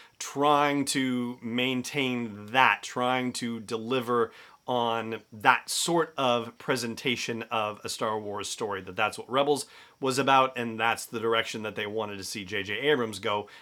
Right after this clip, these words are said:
with his telling of The Force Awakens. But I would say that I do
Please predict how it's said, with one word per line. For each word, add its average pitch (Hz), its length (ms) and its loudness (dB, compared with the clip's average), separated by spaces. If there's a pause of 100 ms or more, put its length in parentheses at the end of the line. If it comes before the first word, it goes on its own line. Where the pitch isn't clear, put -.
(140)
with 113 220 0
his 110 300 -2
telling 110 300 -2
of 98 60 -4
The 98 60 -6
Force 95 260 -8
Awakens. - 680 -8 (120)
But 120 300 -2
I 185 200 6
would 156 200 2
say 127 320 2
that 123 320 0
I 117 180 0
do 143 580 -2